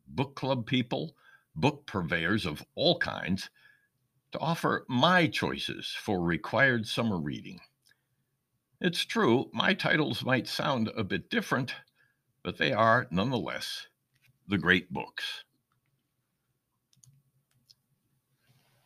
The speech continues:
I hear lots of programming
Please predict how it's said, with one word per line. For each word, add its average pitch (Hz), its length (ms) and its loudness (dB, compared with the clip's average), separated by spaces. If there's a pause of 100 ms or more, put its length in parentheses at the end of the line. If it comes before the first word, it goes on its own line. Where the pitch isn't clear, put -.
(760)
I 165 80 4
hear 175 380 0
lots 190 320 4
of 127 180 -2
programming 85 640 0